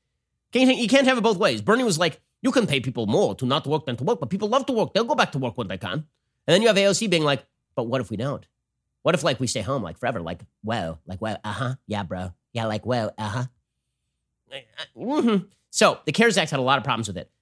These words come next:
The new bill also has many problems with it. It is four hundred eighty-four billion dollars to restore that depleted loan program for distressed small businesses. One of the big problems with these distressed loan programs is that when the government is handing out loans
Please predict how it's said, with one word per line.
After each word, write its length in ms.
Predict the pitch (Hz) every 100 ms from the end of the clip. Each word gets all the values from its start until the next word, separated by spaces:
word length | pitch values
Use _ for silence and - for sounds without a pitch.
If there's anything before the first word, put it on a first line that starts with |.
| _
The 80 | 160
new 160 | 196 254
bill 260 | 175 160 -
also 440 | 214 - 113 87 _
has 260 | - 143 120 - _ -
many 380 | 135 175 170 -
problems 500 | - 147 127 120 120
with 180 | 135
it. 100 | 135
It 60 | 117
is 80 | 113
four 220 | - 180
hundred 240 | 175 147 139
eighty-four 560 | 185 208 - 151 135 _ _ 110 98
billion 420 | 190 233 240 202
dollars 460 | 143 95 60 73 - _
to 160 | - 156
restore 320 | 151 - 196
that 160 | 160 147
depleted 400 | 139 170 151 135 -
loan 340 | 135 170 190
program 380 | 151 135 127 123
for 100 | 139
distressed 420 | 131 165 143 -
small 240 | - 147
businesses. 440 | 135 156 135 110 101 _ _ _
One 140 | 180
of 40 | 262
the 120 | 202
big 60 |
problems 320 | 147 151 170 143
with 140 | 117
these 200 | 127 107 -
distressed 400 | - 127 151 143 -
loan 260 | 120 135 131
programs 440 | 151 156 165 - _ _ _ _ _ _ _ _
is 120 | 139
that 260 | 120 123 - _ _ _ _
when 220 | 147 185
the 80 | 226
government 360 | 160 151 151 113
is 140 | 110
handing 300 | 151 156 147
out 160 | 117 85
loans 440 | 110 80 69 -